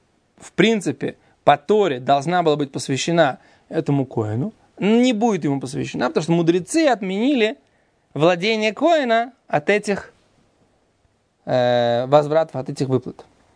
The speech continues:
Далекая очень ситуация. Маловероятная. Но на самом деле, что говорит Рав Хизда? Он говорит, что если это имущество коэна по Торе,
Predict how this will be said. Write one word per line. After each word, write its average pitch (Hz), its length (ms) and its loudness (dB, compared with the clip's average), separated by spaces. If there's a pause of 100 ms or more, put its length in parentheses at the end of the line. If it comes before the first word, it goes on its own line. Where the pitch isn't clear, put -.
(1600)
Далекая 220 320 0
очень 170 180 -4
ситуация. - 560 -2 (1600)
Маловероятная. 151 640 -2
Но 131 140 0
на 156 120 4
самом 339 300 -2
деле, 233 220 0
что 233 240 0
говорит 214 260 -2
Рав 165 160 -4
Хизда? 151 300 -6
Он 151 60 -2
говорит, 180 200 0
что 190 240 0 (460)
если 269 340 0
это 233 140 0
имущество 226 400 -2
коэна 240 300 2
по 233 140 -2
Торе, 277 380 0